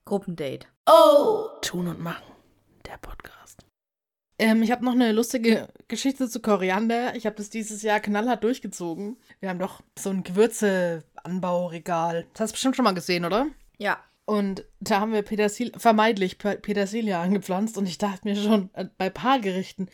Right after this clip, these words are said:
Speaker 2: "Boah, irgendwas schmeckt super komisch." <laughs> Ja, und als es dann geblüht hat, war mir klar, das ist keine Petersilie.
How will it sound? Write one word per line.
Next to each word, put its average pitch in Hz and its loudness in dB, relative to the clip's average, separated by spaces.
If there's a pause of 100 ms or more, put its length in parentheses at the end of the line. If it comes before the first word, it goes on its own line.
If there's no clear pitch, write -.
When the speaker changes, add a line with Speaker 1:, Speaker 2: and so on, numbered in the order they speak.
(160)
Speaker 2:
"Boah, - -10
irgendwas 185 -6
schmeckt - -10
super 220 -8
komisch." 220 0 (160)
<laughs> 202 6 (800)
Ja, 220 2
und - -2
als 190 -8
es 202 -8
dann 196 0
geblüht 208 4
hat, 208 4
war 196 2
mir 190 2
klar, 190 2
das 190 0
ist 190 -6
keine 202 4
Petersilie. 170 0